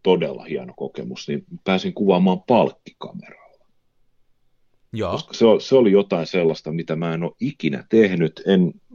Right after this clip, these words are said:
Speaker 1: mä en oo kuvannut millään siis edes niin kuin palkkia muistuttavalla kameralla. Ja nyt mä pääsin sellaista kokeilemaan, ja se oli kyllä siis, se oli erittäin hieno kokemus.
Speaker 2: Mikä
Speaker 1: Mä,
Speaker 2: siinä
Speaker 1: mä
Speaker 2: oli,
Speaker 1: niinku
Speaker 2: kun sulla on kuitenkin se Mamiya, jossa on tavallaan palje,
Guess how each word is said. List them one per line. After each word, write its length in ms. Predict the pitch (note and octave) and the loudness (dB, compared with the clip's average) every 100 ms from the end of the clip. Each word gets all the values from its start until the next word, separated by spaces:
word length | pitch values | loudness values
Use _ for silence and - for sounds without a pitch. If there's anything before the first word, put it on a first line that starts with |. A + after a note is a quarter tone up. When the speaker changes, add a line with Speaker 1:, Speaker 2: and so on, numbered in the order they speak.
| - | -2
Speaker 1:
mä 60 | G#2 | 0
en 80 | |
oo 60 | G2 | 0
kuvannut 300 | - G#2 G#2 | 2 4 4
millään 280 | A#2 A2 F#2 | 4 4 4
siis 140 | F#2 | 0
edes 280 | F#2 G2 - | -6 -6 -6
niin 80 | F#2+ | -10
kuin 160 | G2 - | -10 -6
palkkia 480 | A2+ G2+ - G3 F#3+ | -4 -4 -2 -4 -2
muistuttavalla 920 | C3+ A#2 - - - B2 - - - _ _ _ _ _ _ _ _ _ _ _ _ | -2 -4 -6 -18 -14 -14 -16 -20 -20 _ _ _ _ _ _ _ _ _ _ _ _
kameralla. 640 | - D#2+ D2+ C#2+ C#2+ C2 C2+ | -4 -4 -2 -4 -4 -2 -2
Ja 60 | |
nyt 180 | C#3 G2+ | -2 -2
mä 60 | F2 | -4
pääsin 340 | D#2+ D2 D#2+ | -6 -6 -8
sellaista 280 | D#2 D2 - | -6 -6 -4
kokeilemaan, 640 | A2 G#2 E2 C#2+ D2 D2+ C#2+ | -2 0 0 -2 -4 -4 -6
ja 60 | |
se 120 | D2 | 0
oli 140 | F#2 E2+ | 0 0
kyllä 220 | F2 E2 | 0 -2
siis, 340 | D2 D#2+ - - _ _ _ _ _ _ _ _ _ _ - | 0 -2 -2 -14 _ _ _ _ _ _ _ _ _ _ -20
se 140 | - | -6
oli 100 | G#2 G#2 | -4 4
erittäin 440 | C3 G#2 - C2 | 4 4 0 -6
hieno 200 | D2+ D2+ - | -4 -4 0
kokemus. 280 | F2 - F#3 | 0 0 -2
Speaker 2:
Mikä 140 | B3+ | 0
Speaker 1:
Mä, 60 | G#3+ | 2
Speaker 2:
siinä 160 | A3 A#3 | 2 4
Speaker 1:
mä 80 | G3+ | 4
Speaker 2:
oli, 40 | |
Speaker 1:
niinku 140 | F#3 F#3 | 4 0
Speaker 2:
kun 80 | |
sulla 140 | F#3 A3+ | -2 -4
on 80 | G#3 | -6
kuitenkin 360 | A#3 A3 G3+ | -8 -8 -12
se 140 | - F#3+ | -12 -10
Mamiya, 520 | G#3 A3+ F3 C#3 B2 | -8 -8 -8 -6 -6
jossa 380 | B2+ B2 - C3+ | -6 -10 -10 -10
on 140 | C3+ | -10
tavallaan 560 | B2+ C#3 C3 B2+ A#2+ A#2+ | -10 -8 -8 -6 -8 -8
palje, 420 | B2+ B2 A#2 | -8 -8 -8